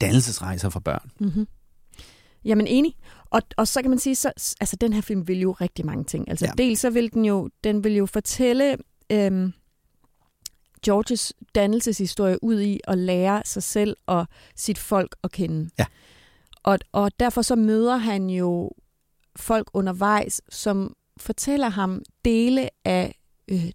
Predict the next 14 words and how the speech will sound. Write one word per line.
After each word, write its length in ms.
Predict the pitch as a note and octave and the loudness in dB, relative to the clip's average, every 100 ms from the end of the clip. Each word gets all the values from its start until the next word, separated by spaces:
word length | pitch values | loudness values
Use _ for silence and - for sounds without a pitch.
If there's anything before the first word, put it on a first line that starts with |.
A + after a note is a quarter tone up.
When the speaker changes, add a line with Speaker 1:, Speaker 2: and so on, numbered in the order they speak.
| - | 0
Speaker 2:
der, 200 | A3+ - | 0 0
hvor 160 | F#3+ | -4
han 360 | F3 F3+ F#3+ G3+ | -6 -4 -4 -2
og 100 | F#3+ | -4
hans 260 | F3 F3 - | -6 -6 -4
far 400 | F3+ F3+ G3 A#3 _ _ | 0 0 -2 -6 _ _
oprindeligt 440 | F#3 G3 F#3+ F#3+ | -4 -2 -2 -4
kommer 280 | - B3+ A#3+ | -4 -2 -2
fra. 340 | - G#3 G3+ - - - - - - - _ - | -2 -2 -2 -6 -20 -20 -20 -20 -20 -20 _ -8
Så 160 | - | -2
han 200 | G3 A3+ | 2 2
bliver 120 | A3+ | 2
klogere 580 | A3 A#3+ A3 B3 C#4 C4+ - _ _ _ _ - | -2 2 4 4 2 0 -4 _ _ _ _ -2
undervejs. 800 | F#3+ F#3+ B3 C#4+ - - - | 0 2 0 -2 -6 -8 -8